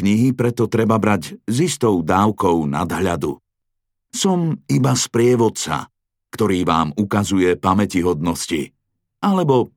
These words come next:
predajca zájazdov, ktorý vám dáva do ruky katalóg s destináciami – Pochopiteľne, nie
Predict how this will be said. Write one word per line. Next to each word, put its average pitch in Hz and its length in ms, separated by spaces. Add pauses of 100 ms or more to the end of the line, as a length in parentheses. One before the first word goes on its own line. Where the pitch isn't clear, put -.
predajca 101 480
zájazdov, 95 800
ktorý 78 400
vám 71 240
dáva 82 400
do 87 240
ruky 82 240
katalóg 92 560
s 78 80
destináciami – 85 1040 (1000)
Pochopiteľne, 120 880 (280)
nie 170 260